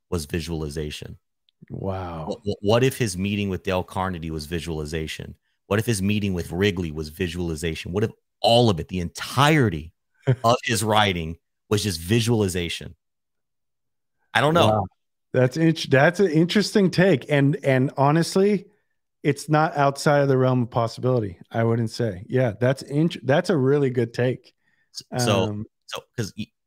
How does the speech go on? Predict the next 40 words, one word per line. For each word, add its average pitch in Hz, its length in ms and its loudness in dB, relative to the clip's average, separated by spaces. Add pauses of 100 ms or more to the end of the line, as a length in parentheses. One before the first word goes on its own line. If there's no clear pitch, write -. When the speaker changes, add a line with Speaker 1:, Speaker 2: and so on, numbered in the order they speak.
(380)
Speaker 1:
you 113 60 -8
know, 104 60 -4
he's 110 140 -4
like, 107 160 -4
"Oh, 151 120 0
I, 117 280 -2
I, 117 320 -4
I 104 80 -6
counseled, 131 540 -6
uh, 95 60 -6 (300)
was, 110 180 -8
was 98 140 -12
it 90 80 -14 (560)
Teddy 120 220 -2
Roosevelt 117 460 -4
maybe 127 280 -2
was 123 160 -4
the 123 100 -8
president?" 120 380 -6
I, 92 40 -6 (100)
I 104 40 -10
can't 92 180 -8
remember 90 260 -6
who 92 120 -4
it 82 60 -10
was. 87 240 -6
Speaker 2:
Yeah. 113 200 0 (300)
Speaker 1:
Just 110 140 -6
like, 123 120 -4 (240)
but 107 240 -4
really, 117 260 0
you 101 80 -4
don't 117 80 0
have 98 100 0
a 87 60 -2
picture 139 480 -4
with 139 180 0
any 143 220 0
of 139 160 -2
'em, 139 260 0